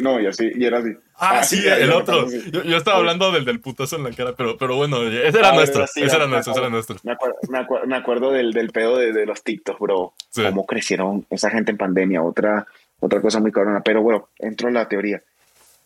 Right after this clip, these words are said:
Speaker 1: ¿Tú crees que la industria farmacéutica tuvo que ver y tuvo que aliarse? Porque yo me acuerdo del pedo de China. Todo empezó como, No, este pedo y tal,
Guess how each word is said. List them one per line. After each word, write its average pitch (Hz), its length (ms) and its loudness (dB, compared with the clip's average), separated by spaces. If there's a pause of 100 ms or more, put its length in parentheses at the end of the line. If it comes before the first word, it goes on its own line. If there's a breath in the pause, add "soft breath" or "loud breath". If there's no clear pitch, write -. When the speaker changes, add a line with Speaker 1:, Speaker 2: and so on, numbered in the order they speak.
(420)
Speaker 1:
¿Tú 127 220 -2
crees 147 340 -2
que 131 140 -6
la 113 240 -6
industria 110 340 -8
farmacéutica 101 680 -4
tuvo 98 300 -2
que - 100 -2
ver 104 280 0 (1200)
y 127 160 0
tuvo 113 260 0
que 120 100 2
aliarse? 117 340 0
Porque 113 140 -2
yo 107 60 -2
me 123 60 -2
acuerdo 170 180 -4
del 151 100 -6
pedo 117 120 -4
de 135 60 -4
China. 117 260 -4
Todo 107 120 -4
empezó 120 260 -4
como, 123 300 -4 (560 loud breath)
No, 147 80 0
este - 200 -4
pedo 123 220 0
y 120 80 -2
tal, 135 320 0